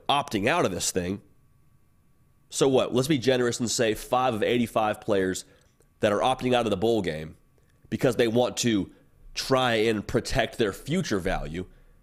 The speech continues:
So then you have a bunch of people saying, "Well, the bowl game must be meaningless then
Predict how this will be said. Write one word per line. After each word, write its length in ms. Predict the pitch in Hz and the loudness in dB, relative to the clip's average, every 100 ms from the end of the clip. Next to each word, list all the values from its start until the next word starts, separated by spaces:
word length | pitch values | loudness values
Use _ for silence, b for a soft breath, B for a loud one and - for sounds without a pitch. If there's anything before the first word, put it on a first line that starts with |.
| b - | b -10
So 120 | - | -4
then 100 | 135 | 0
you 100 | 135 | 0
have 160 | 135 98 - | 0 -4 -4
a 60 | |
bunch 200 | 104 143 | 0 0
of 40 | - | 0
people 200 | 151 107 | -2 0
saying, 380 | - 117 110 101 b b - | 0 2 0 -2 b b 0
"Well, 140 | 120 | 0
the 140 | 113 117 | 2 2
bowl 260 | 98 127 | 2 2
game 220 | 113 117 | 2 2
must 180 | 110 110 | 2 0
be 80 | 107 | 0
meaningless 480 | 98 113 107 87 - | 2 2 0 -2 -2
then 240 | 87 85 | -4 -6